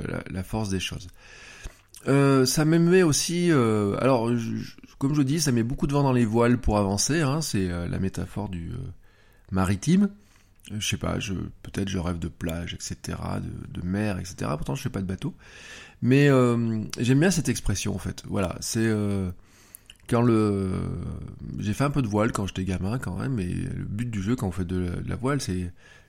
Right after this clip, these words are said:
trouver le vent, et puis ensuite, euh, qu'il vous fasse avancer dans le sens que vous voulez, et puis à un moment donné, quand le vent, euh, quand, quand vous vous trouvez bien, et cetera, vous bordez bien votre voile, là, vous la tendez bien,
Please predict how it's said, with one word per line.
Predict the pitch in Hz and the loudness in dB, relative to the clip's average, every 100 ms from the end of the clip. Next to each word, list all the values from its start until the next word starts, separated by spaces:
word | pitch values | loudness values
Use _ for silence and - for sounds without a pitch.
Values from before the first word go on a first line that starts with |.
| - | -10
trouver | - 101 90 | -6 -2 0
le | 85 | 0
vent, | 87 107 143 160 120 | 0 2 4 4 0
et | 95 | -2
puis | - 80 | -6 -6
ensuite, | 95 95 - 135 139 | -4 -4 0 0 0
euh, | 98 90 - - - - | -2 -4 -8 -18 -20 -16
qu'il | - 95 | -8 -6
vous | 92 | -6
fasse | 90 113 - | -4 -2 0
avancer | 101 92 92 | 0 -2 -2
dans | 101 | -4
le | 90 | -4
sens | - 113 | -4 -4
que | - 87 | -4 -6
vous | |
voulez, | 87 104 147 | -4 -2 0
et | |
puis | 135 104 | -2 -2
à | 98 | -2
un | |
moment | 98 107 | -2 -2
donné, | 113 135 | -2 -2
quand | - 101 | -4 -4
le | 95 | -4
vent, | 92 113 127 117 | -4 -2 -2 -2
euh, | 92 90 87 - _ _ _ _ _ - - - | -4 -6 -10 -16 _ _ _ _ _ -20 -14 -6
quand, | 98 104 | -4 -4
quand | 107 104 | -4 -2
vous | |
vous | 101 | -2
trouvez | 98 - 104 107 | 0 0 2 0
bien, | 98 131 123 | 2 2 2
et | |
cetera, | 104 - 107 104 113 | 0 -6 -6 -4 -4
vous | 98 | -4
bordez | 90 92 | -4 -4
bien | 95 113 | -2 -2
votre | 95 95 | -4 -6
voile, | 60 62 | -4 -4
là, | 55 | -4
vous | 98 101 | -6 -8
la | - | -8
tendez | - 107 101 | -6 -4 -4
bien, | 92 110 | -4 -6